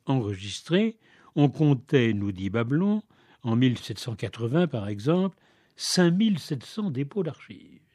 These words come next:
La Révolution arrive, et un des faits les plus significatifs est que dès l'Assemblée constituante, celle-ci décide de conserver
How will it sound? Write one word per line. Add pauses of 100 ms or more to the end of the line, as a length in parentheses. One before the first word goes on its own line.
(400)
La
Révolution
arrive, (960)
et
un
des
faits
les
plus
significatifs (460)
est
que
dès
l'Assemblée
constituante, (540)
celle-ci
décide (100)
de
conserver